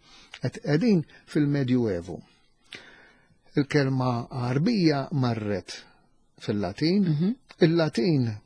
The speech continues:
Speaker 1: għaddeha l-lingwi Ewropej. Probabbli, eh, anka, eh, l-Ingliż ħada
Speaker 2: Ħada mill-Latin?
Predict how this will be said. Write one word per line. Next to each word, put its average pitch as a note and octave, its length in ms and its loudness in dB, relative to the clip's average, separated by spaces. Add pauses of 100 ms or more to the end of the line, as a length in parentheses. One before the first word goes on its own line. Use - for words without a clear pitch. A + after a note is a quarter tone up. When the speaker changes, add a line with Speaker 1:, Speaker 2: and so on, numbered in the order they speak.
(480)
Speaker 1:
għaddeha A#2+ 560 0 (480)
l-lingwi A2 500 -2
Ewropej. F#2+ 480 -6 (460)
Probabbli, G#2 720 -2
eh, - 80 -12 (320)
anka, F#2+ 340 -6 (920)
eh, - 560 -12
l-Ingliż A#2 580 0 (280)
ħada A2+ 420 -2
Speaker 2:
Ħada E3+ 200 4
mill-Latin? D#3 480 0